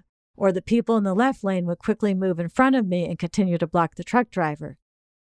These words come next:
So as I got closer, I moved across the line so that I was in the middle of both lanes. When I got directly behind him, I flashed my lights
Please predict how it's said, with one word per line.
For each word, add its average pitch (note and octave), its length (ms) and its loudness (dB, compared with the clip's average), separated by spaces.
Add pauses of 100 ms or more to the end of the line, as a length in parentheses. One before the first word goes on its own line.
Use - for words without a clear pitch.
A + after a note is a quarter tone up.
(380)
So A3 160 0
as G#3 180 0
I F3+ 100 0
got A#3 280 0
closer, F#3 560 -2
I F3 120 -6
moved F#3+ 340 -2
across F#3+ 340 -2
the F3 160 -6
line D#3+ 340 -2
so - 140 -8
that E3 160 0
I D#3+ 100 -2
was E3 160 -2
in E3 120 0
the D#3 80 -4
middle F3 320 0
of D3 120 -4
both F3 280 0
lanes. E3 520 -2 (600)
When F#3+ 160 2
I F#3+ 80 2
got G3 280 2
directly G#3+ 440 -2
behind F3 420 -2
him, C4+ 300 0 (460)
I F3 140 -2
flashed A3 440 0
my A3 180 4
lights F3+ 400 -2